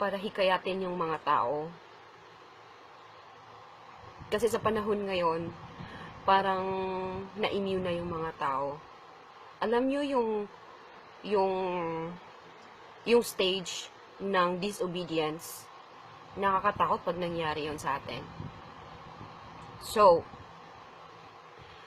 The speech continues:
um, what is my stand to what happened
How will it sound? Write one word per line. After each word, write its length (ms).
um, 640
what 160
is 240
my 160
stand 480
to 80
what 240
happened 400